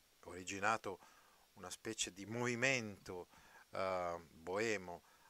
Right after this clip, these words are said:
a metà fra il religioso e l'indipendentista, per, eh, discutere delle sue tesi, perché lui difendesse, insomma, le accuse che gli erano state mosse di eresia. Lui andò lì un po' ingenuamente per discutere, eh,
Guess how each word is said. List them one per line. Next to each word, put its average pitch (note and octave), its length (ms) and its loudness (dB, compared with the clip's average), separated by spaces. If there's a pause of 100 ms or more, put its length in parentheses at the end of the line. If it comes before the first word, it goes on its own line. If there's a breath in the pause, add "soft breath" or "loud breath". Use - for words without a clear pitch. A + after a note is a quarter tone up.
a A2+ 80 0
metà B2 360 4
fra A2 260 4
il G#2+ 120 4
religioso G#2 960 -2
e G#2 160 -4
l'indipendentista, G2 1300 -6 (560 loud breath)
per, G3+ 220 6
eh, C#3 400 4
discutere G#2+ 600 -2
delle F2+ 220 -4
sue - 240 -2
tesi, F#2 440 -8
perché G2 300 -8
lui G#2+ 140 -6
difendesse, F#2 720 -4
insomma, E2+ 300 -8
le F#2+ 100 -2
accuse F2+ 380 -6
che F2+ 140 -10
gli E2+ 60 -8
erano F#2 240 -6
state - 300 -6
mosse F2 380 -2
di E2+ 140 -10
eresia. D#2+ 540 -6 (280 loud breath)
Lui D#3 140 2
andò B2+ 280 4
lì A2+ 240 -2 (320 loud breath)
un G2 140 -12
po' B2 160 2
ingenuamente G#2+ 760 0
per F2+ 340 -2
discutere, F#2 640 -4 (440 loud breath)
eh, E2+ 320 -2